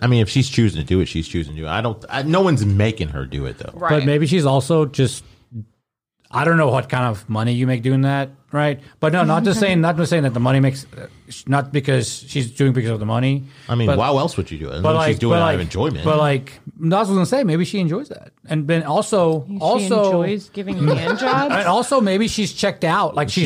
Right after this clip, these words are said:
Speaker 3: she's, she
Speaker 1: enjoys
Speaker 3: does
Speaker 1: smelling like chlorine.
Speaker 3: Maybe she
Speaker 2: Mm-hmm.
Speaker 3: doesn't care. Like maybe it doesn't bother her.
Speaker 2: Mm.
Speaker 3: Like after any, any, anymore, you know, she just, she just does it. Bec-, it's so, it's like a routine. She's just normalized to her now.
Speaker 2: Maybe.
Speaker 3: You know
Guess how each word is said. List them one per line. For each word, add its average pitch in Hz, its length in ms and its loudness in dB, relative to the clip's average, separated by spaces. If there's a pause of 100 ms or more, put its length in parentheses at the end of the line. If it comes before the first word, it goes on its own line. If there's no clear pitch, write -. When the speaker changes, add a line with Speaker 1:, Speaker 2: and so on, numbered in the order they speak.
Speaker 3:
she's, 107 140 2
she - 80 2
Speaker 1:
enjoys 95 200 2
Speaker 3:
does - 80 -10
Speaker 1:
smelling 113 360 -2
like 95 160 -2
chlorine. 117 680 0 (120)
Speaker 3:
Maybe 170 220 2
she 214 80 -2
Speaker 2:
Mm-hmm. 202 80 0
Speaker 3:
doesn't 190 240 2
care. 156 420 0
Like 139 160 -2
maybe 165 200 2
it - 20 2
doesn't 165 260 2
bother 131 320 2
her. 104 300 0 (500)
Speaker 2:
Mm. 180 280 -14 (560)
Speaker 3:
Like 127 340 -6 (400)
after 135 600 0
any, 131 140 0
any, 131 180 2
anymore, 123 440 4
you 117 120 2
know, 123 100 4
she 135 140 -4
just, 123 280 -4 (240)
she - 140 -6
just 135 180 0
does 139 240 0
it. - 160 -10 (120)
Bec-, - 240 -6
it's 127 140 -10
so, 139 340 2 (340)
it's 123 120 -6
like 123 120 -2
a - 20 2
routine. 127 680 2 (500)
She's 139 160 0
just 113 160 0
normalized 113 640 2
to 120 100 -10
her 110 320 -14
now. - 300 -10 (520)
Speaker 2:
Maybe. 240 340 -6
Speaker 3:
You 262 60 -8
know - 20 -20